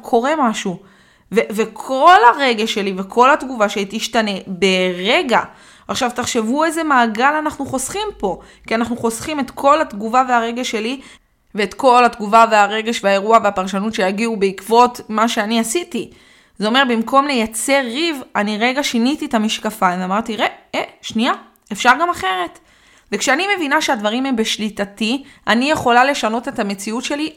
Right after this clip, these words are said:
עכשיו. לא מחר, לא מחרתיים, לא ביום ראשון ולא ב-, בחודש הבא. כשאני מבינה שהמציאות שלי והדרך שבה אני חיה בבית היא תלויה בי, ואני יכולה לשנות אותה עכשיו,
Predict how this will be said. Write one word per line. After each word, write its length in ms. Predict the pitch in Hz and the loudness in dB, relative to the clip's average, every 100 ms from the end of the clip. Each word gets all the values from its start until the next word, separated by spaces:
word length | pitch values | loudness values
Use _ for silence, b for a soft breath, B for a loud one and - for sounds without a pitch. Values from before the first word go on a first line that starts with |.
| - | -2
עכשיו. 640 | 233 208 - 208 185 175 180 b b b - | 0 -2 2 4 4 0 -12 b b b 0
לא 260 | 240 320 | 0 0
מחר, 440 | 381 - 262 240 233 233 B B | -2 4 6 6 4 -8 B B
לא 180 | 220 254 | 0 0
מחרתיים, 800 | 311 - 240 233 226 220 214 214 B B | 0 -4 -4 -2 2 2 0 -6 B B
לא 160 | 220 254 | 0 0
ביום 320 | 302 285 262 | 2 0 0
ראשון 540 | 240 233 - 240 240 233 B - | -2 -4 0 0 0 -4 B -4
ולא 240 | 220 240 | 2 2
ב-, 100 | 247 254 233 214 208 202 | 2 0 -2 -2 -2 -2
בחודש 480 | 202 196 226 233 233 | -4 -2 -2 -2 -2
הבא. 240 | 190 185 175 b b b b _ | 0 0 -2 b b b b _
כשאני 320 | - 247 247 370 | 0 2 2 -2
מבינה 280 | 370 262 285 | -2 0 0
שהמציאות 760 | 285 233 208 202 - - 370 392 | 2 0 0 -4 -8 -2 0 0
שלי 260 | 311 240 190 | -2 -2 -2
והדרך 440 | 185 233 339 - | -2 0 -2 -4
שבה 280 | - 208 269 | -4 2 2
אני 140 | 247 | 2
חיה 240 | 226 226 233 | 0 0 0
בבית 360 | 196 214 214 | 0 0 0
היא 100 | 220 | -6
תלויה 440 | 214 240 226 269 339 | -6 -4 -2 0 -2
בי, 460 | 254 180 233 320 370 B B B | -2 -4 -2 -2 -4 B B B
ואני 360 | 220 247 330 403 | 0 0 0 -4
יכולה 380 | 415 311 320 349 | 0 2 4 2
לשנות 400 | 330 269 285 330 | 0 -4 -4 -6
אותה 180 | 330 294 | -2 0
עכשיו, 520 | - - - 330 | 0 -4 2 4